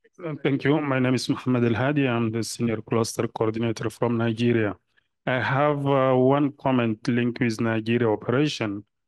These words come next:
I was there for three years, and I saw how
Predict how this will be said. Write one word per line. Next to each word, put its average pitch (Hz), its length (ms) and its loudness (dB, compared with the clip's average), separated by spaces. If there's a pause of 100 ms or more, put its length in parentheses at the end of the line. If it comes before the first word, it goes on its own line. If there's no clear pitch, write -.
(400)
I 117 160 0
was 117 380 0
there 131 200 0
for 117 280 -2
three 117 240 -4
years, 104 480 -4
and 110 180 -2
I 113 140 -2
saw 117 480 0
how 110 580 -2